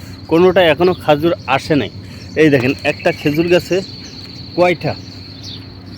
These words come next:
এই জায়গা থেকে আপনাদের দেখানোর চেষ্টা করতেছি, কিন্তু আমি, এই দেখেন,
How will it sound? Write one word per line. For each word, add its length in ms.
এই 60
জায়গা 180
থেকে 200
আপনাদের 400
দেখানোর 300
চেষ্টা 300
করতেছি, 380
কিন্তু 280
আমি, 480
এই 60
দেখেন, 260